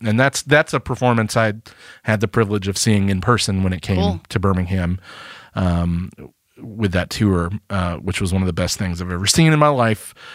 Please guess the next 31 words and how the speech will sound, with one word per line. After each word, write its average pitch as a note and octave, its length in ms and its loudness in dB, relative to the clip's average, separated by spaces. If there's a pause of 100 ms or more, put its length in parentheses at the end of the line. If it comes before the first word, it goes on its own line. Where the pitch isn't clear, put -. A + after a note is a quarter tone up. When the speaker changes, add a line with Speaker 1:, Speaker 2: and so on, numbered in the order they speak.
(240)
Speaker 1:
Uh, G2+ 280 0
so G2+ 280 2 (120)
if A2 160 -2
I G#2+ 60 2
can't C#3 300 2
see, A#2+ 580 4
um, G2+ 560 2
the F#2+ 400 -2
Stop A#2 300 0
Making A2 320 0
Sense - 540 0 (640)
performance B2+ 520 4
live, B2 520 4
which B2 120 -2
I A#2 80 2
can't A#2 320 0
because G#2 420 2
I G#2 100 0
wasn't G2+ 300 2
alive B2+ 440 4
when A#2 100 -2
this A2+ 180 -2
movie A#2+ 200 2
was A2+ 140 0
made, A2+ 420 2 (420)
um, F#2+ 640 0
that G2+ 280 -2
was F2+ 180 -4
the F#2+ 120 -4
next - 460 -4
best - 380 -6